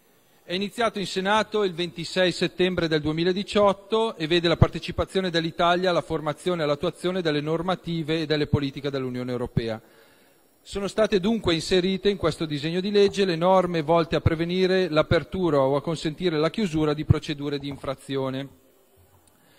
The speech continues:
Dei ventidue articoli presi in considerazione, intendo porre l'attenzione su quelli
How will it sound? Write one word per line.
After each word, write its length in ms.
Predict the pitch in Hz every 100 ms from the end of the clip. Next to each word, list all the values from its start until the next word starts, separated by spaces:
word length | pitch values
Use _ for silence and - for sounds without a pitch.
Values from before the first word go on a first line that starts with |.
| _ _
Dei 160 | 135 170
ventidue 440 | 220 214 214 254
articoli 500 | 190 226 226 233 202
presi 320 | - 180 185
in 60 | 170
considerazione, 1200 | 180 165 185 170 165 156 185 160 131 131 160 170
intendo 400 | 160 180 185 185
porre 280 | - 196 180
l'attenzione 600 | 156 - 180 - 180 180
su 180 | - 156
quelli 600 | 175 175 175 180 175